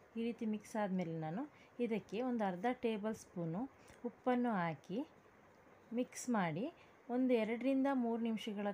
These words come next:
ಕಾಲ ನಿಬ್ನ ಕ್ಲೋಸ್ ಮಾಡ್ತಾಯಿದ್ದೀನಿ. ಇದು ಎಣ್ಣೆಯಲ್ಲೇ ಬೇಯಬೇಕು. ಹಾಗಾಗಿ ನೋಡಿ,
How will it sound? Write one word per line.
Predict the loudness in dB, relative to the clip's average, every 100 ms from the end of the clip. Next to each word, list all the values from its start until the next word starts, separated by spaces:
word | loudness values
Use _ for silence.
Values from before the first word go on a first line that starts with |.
| 0
ಕಾಲ | 0 2 0 -2 -10 -20 -20 -20 -20 -20 -20 -20 -14 -2
ನಿಬ್ನ | -2 0 0 0
ಕ್ಲೋಸ್ | 2 2 2 0
ಮಾಡ್ತಾಯಿದ್ದೀನಿ. | 0 0 0 2 0 -2 -6 -8 -20 -4 -2
ಇದು | 2 2 2
ಎಣ್ಣೆಯಲ್ಲೇ | 2 4 4 4 4
ಬೇಯಬೇಕು. | 2 2 -2 -4 -14 -14 -18 -4
ಹಾಗಾಗಿ | -2 0 -2 0
ನೋಡಿ, | 0 0 0